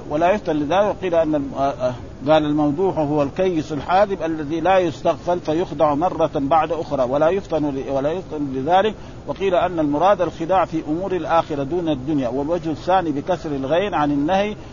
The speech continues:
ويؤتى به من جهة الغفلة، ها؟ قال: وسبب الحديث معروف، وهو أن النبي صلى الله عليه وسلم أسر أبا غرة الشاعر يوم بدر فمن عليه وعاهده أن لا يحرض عليه ولا يهجوه، وأطلقه فلحق بقومه، ثم رجع إلى التحريض والهجاء، ثم أس-، أسره يوم أحد،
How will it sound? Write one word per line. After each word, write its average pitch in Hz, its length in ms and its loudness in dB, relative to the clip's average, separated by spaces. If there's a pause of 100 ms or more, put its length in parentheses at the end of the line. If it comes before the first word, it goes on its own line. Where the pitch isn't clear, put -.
(200)
ويؤتى 156 560 4
به 185 180 0
من 156 180 2
جهة 170 260 0
الغفلة، 143 480 0 (420)
ها؟ 156 280 0
قال: 165 180 4
وسبب 147 420 -2
الحديث 165 480 -2
معروف، 156 460 0
وهو 143 260 -2
أن 160 220 0
النبي 147 420 -2
صلى 120 60 -10
الله 143 100 2 (160)
عليه 185 120 2
وسلم 190 220 2 (320)
أسر 165 380 2
أبا 143 160 2
غرة 151 500 2
الشاعر 139 480 2
يوم 131 260 -2
بدر 185 240 -2
فمن 165 400 -2
عليه 143 300 2 (280)
وعاهده 156 580 4
أن 156 100 -2
لا 151 100 2
يحرض 156 480 0
عليه 147 380 2
ولا 147 240 4
يهجوه، 147 460 0 (300)
وأطلقه 156 500 0
فلحق 160 400 0
بقومه، 156 500 0
ثم 156 240 -4
رجع 151 340 2
إلى 139 100 -2
التحريض 139 480 -4
والهجاء، 139 540 2
ثم 160 280 -6
أس-، 156 300 -4
أسره 151 680 -2
يوم 143 200 0
أحد، 139 300 -2